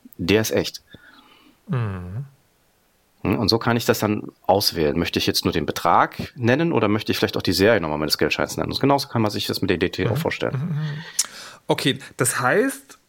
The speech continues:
Speaker 2: für mich, und dann würde ich jetzt wieder sozusagen zur, zur Timeline zurückkehren, das heißt für mich also, das System soll ein System sein,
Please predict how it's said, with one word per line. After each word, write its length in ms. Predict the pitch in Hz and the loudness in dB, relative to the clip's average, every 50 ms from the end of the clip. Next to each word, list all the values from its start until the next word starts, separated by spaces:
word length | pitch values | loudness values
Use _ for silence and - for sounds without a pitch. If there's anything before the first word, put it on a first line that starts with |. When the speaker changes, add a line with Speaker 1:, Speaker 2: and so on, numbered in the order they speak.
| - | -16
Speaker 2:
für 260 | - - - - 175 | -12 -10 -2 0 0
mich, 460 | 156 156 165 196 233 226 - - - - | 2 2 2 2 2 0 -2 -4 -4 -2
und 100 | 147 135 | 0 2
dann 120 | 147 156 | 2 4
würde 120 | 160 165 | 2 2
ich 60 | 156 156 | 2 0
jetzt 160 | 156 - - | -2 0 2
wieder 140 | 147 143 139 | 2 2 2
sozusagen 360 | 131 123 131 123 127 135 123 | 2 2 2 2 2 2 0
zur, 160 | - 131 123 - | 0 -2 -2 -2
zur 320 | - 160 165 - - 139 | -4 -4 -4 -2 -2 -2
Timeline 320 | - 131 143 160 185 185 170 | 0 0 0 2 2 2 2
zurückkehren, 340 | - 160 160 160 160 151 | 2 0 0 0 0 0
das 100 | 139 - | 0 0
heißt 160 | 147 151 156 - | 0 0 0 0
für 60 | 151 | 0
mich 240 | 143 151 147 - 135 | 0 0 0 0 0
also, 220 | 131 135 135 135 - - - - - - _ _ | 0 0 0 -2 -4 -10 -18 -18 -20 -20 _ _
das 180 | - 131 120 - | -2 0 0 0
System 840 | 120 110 - - - - - 190 196 208 196 196 190 190 185 185 - - - - _ | 0 -2 -2 -2 -2 0 0 2 2 4 4 4 4 2 2 0 -4 -10 -20 -20 _
soll 220 | - - 143 139 | -2 0 2 2
ein 160 | 131 139 151 | 2 2 2
System 580 | 139 131 123 - - - - 160 175 180 175 175 | 0 0 -2 -2 -4 -2 0 2 2 4 2 2
sein, 480 | 160 156 151 147 151 151 151 151 156 | 2 2 2 2 2 0 0 -2 -4